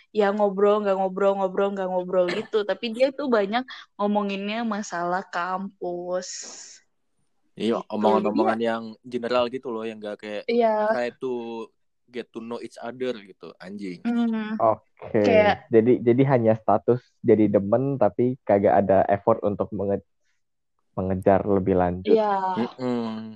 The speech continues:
Speaker 1: Terus
Speaker 2: Ngambang,
Speaker 1: soalnya
Speaker 2: ngambang.
Speaker 1: tuh, iya, dan sebenarnya tuh awalnya tuh gue sempet mempertanyakan masalah itu kan, kan ya, s-, ya yang gue denger cerita dia aja, dia sebenarnya cuman baper karena ceng-cengan doang dong. Berarti kan ya gue menanggapi, oh sebenarnya lu sebenarnya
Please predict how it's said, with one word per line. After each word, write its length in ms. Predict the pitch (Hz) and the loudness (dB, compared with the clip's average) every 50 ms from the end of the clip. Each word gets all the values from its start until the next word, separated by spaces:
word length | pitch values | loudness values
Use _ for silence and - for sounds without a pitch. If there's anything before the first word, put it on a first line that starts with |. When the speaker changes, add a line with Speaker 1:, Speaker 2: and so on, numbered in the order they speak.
| - - | -18 -12
Speaker 1:
Terus 200 | - 285 349 - | -4 -4 -4 0
Speaker 2:
Ngambang, 320 | 113 123 127 131 127 277 - | 0 0 0 2 4 2 4
Speaker 1:
soalnya 400 | 277 240 208 220 208 208 247 285 | 4 4 4 4 4 2 2 0
Speaker 2:
ngambang. 80 | - | 0
Speaker 1:
tuh, 140 | - 339 381 381 381 - _ _ _ _ _ _ _ _ _ _ _ _ _ _ - | 0 -2 -2 -2 -6 -8 _ _ _ _ _ _ _ _ _ _ _ _ _ _ -4
iya, 320 | - 247 262 262 247 233 226 | 2 2 4 6 6 4 4
dan 240 | 208 226 226 226 | 4 2 0 0
sebenarnya 480 | 226 233 - 226 214 214 220 233 247 - | -2 -4 -4 -6 -4 -2 -4 -4 -4 -2
tuh 80 | - - | 0 2
awalnya 460 | 220 214 208 202 190 185 185 208 220 | 2 4 4 2 2 0 0 -4 -6
tuh 160 | 240 - - | -4 -4 -4
gue 140 | 262 294 330 - | -2 -2 -4 -2
sempet 320 | 285 254 226 220 208 220 | -2 -2 -2 -2 -4 -4
mempertanyakan 760 | 208 202 196 190 190 - - 196 180 175 185 180 - - 208 214 | -6 -6 -4 -6 -8 -6 -6 -6 -6 -4 -6 -8 -6 -6 -6 -4
masalah 400 | 208 196 190 - 175 165 151 101 | -4 -6 -6 -6 -6 -4 -2 -2
itu 320 | 165 185 - - 196 175 | -4 -4 -6 -6 -8 -8
kan, 160 | - - 165 175 175 | -6 -8 -10 -10 -10
kan 160 | - 302 349 | -10 -8 -4
ya, 160 | 320 247 - - - - - - - - _ _ _ | -4 -4 -4 -4 -10 -16 -20 -20 -20 -20 _ _ _
s-, 160 | - - - - - | -20 -20 -12 -4 0
ya 160 | 214 190 185 180 180 175 | 2 2 4 4 2 0
yang 240 | 170 180 180 175 180 | 0 -2 -4 -4 0
gue 140 | 175 190 185 | 4 4 6
denger 260 | 185 185 185 180 185 185 185 | 6 4 0 0 0 -2 -2
cerita 320 | - 185 170 - 170 165 | -6 -8 -4 -4 -4 -4
dia 240 | 170 170 165 165 170 | -2 -2 0 0 0
aja, 160 | 180 214 277 | -2 -2 -4
dia 240 | 247 240 311 359 - | -2 0 -2 -2 0
sebenarnya 400 | - 269 220 202 226 294 311 - | -2 -4 -4 -2 -4 -4 -4 -4
cuman 240 | 285 240 214 208 202 - - - - _ - | -4 -2 -2 -4 -4 -8 -14 -20 -20 _ -6
baper 320 | 190 190 185 185 - 190 190 - | -2 -2 -2 -2 -2 -4 -2 0
karena 240 | 190 185 185 180 180 180 - | -2 -2 -2 -2 -6 -6 -6
ceng-cengan 560 | 196 185 190 185 - 175 170 175 170 165 165 | -6 -8 -6 -4 -4 -6 -4 -4 -8 -8 -6
doang 400 | 165 165 175 190 208 208 202 185 | -2 2 2 4 4 2 0 -2
dong. 240 | 180 170 185 185 185 | -4 -6 -4 -2 -4
Berarti 240 | 175 190 220 - | -4 -4 -4 -10
kan 80 | - 190 330 247 | -10 -8 -6 -6
ya 80 | 202 | -6
gue 200 | 185 180 - 233 294 311 | -4 -2 -2 0 0 0
menanggapi, 520 | 262 214 196 180 170 185 - - 285 311 _ _ _ - - - _ _ _ _ _ _ - | -2 -2 -4 -6 -8 -10 -10 -10 -14 -14 _ _ _ -20 -20 -20 _ _ _ _ _ _ 2
oh 80 | 214 220 | 2 2
sebenarnya 400 | 220 208 190 185 190 226 262 302 | 2 0 -4 -2 0 0 2 2
lu 80 | 359 | 0
sebenarnya 480 | 370 - 247 208 190 190 208 262 330 | -2 -2 -4 -6 -4 -4 -4 -4 -4